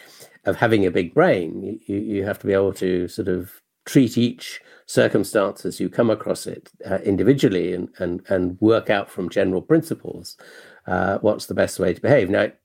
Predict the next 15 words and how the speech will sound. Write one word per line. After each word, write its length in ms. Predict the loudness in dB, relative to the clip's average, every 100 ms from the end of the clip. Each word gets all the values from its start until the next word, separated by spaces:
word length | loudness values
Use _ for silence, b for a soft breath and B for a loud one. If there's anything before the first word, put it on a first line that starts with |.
| -6
it 180 | -4 0
really 320 | 4 4 4
does 280 | 2 0 -2
take, 340 | -2 -4 -4 -8
it 180 | -10 -4
seems, 340 | 0 0 -2
twenty-five 540 | 0 2 2 2 2 2
years 260 | 0 -2
to 80 | 0
do 120 | 2
that. 180 | 2 0
We've 180 | -2 -2
shown 300 | 2 4 4
that 240 | 0 -4
with, 240 | -6 -8